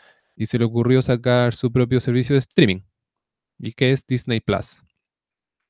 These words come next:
Y rápidamente arrasó, o sea, pasó, al menos en Chile, por ejemplo,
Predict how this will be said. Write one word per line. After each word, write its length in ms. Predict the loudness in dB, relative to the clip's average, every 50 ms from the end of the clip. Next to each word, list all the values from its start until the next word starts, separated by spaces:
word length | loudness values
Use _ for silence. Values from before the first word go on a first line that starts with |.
| _ _ _ _ _
Y 100 | 2 4
rápidamente 720 | 6 8 8 8 10 8 8 8 6 4 4 4 4 4 4
arrasó, 480 | 4 4 2 -2 -2 -2 -2 -2 -2 -4
o 80 | -6
sea, 180 | -8 -6 -4 -4
pasó, 1000 | -4 -4 -6 -4 -2 0 0 0 0 0 -2 -2 -2 -4 -4 -4 -6 -6 -8 -8 -8
al 140 | -8 -8 -6
menos 220 | -6 -6 -4 -4 -4
en 120 | -6 -6
Chile, 320 | -8 -6 -4 -2 -2 -2 -2
por 140 | -4 -4
ejemplo, 560 | -6 -6 -8 -8 -6 -6 -4 -4 -4 -6 -10